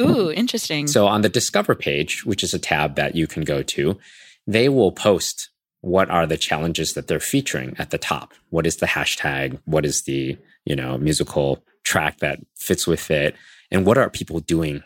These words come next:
Speaker 2: for that challenge? And you know, as a creator then, that if you make something on that challenge,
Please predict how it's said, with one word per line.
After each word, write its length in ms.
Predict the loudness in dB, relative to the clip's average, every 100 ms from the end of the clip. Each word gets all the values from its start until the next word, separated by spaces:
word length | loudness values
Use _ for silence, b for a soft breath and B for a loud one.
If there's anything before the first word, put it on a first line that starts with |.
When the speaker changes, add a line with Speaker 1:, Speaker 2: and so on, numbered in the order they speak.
| _
Speaker 2:
for 200 | -4 -2
that 200 | -2 -2
challenge? 600 | -4 -2 -4 -4 -8 -12 -12 _ b b b -2
And 120 | 2
you 180 | 4 4
know, 220 | 6 6
as 120 | 6
a 60 | 2
creator 380 | 2 4 6 4
then, 300 | 2 0 0
that 180 | 0 0
if 200 | 0 2
you 100 | 4
make 200 | 2 2
something 280 | -2 0
on 100 | -2
that 160 | -4 -6
challenge, 500 | -6 -2 -2 -2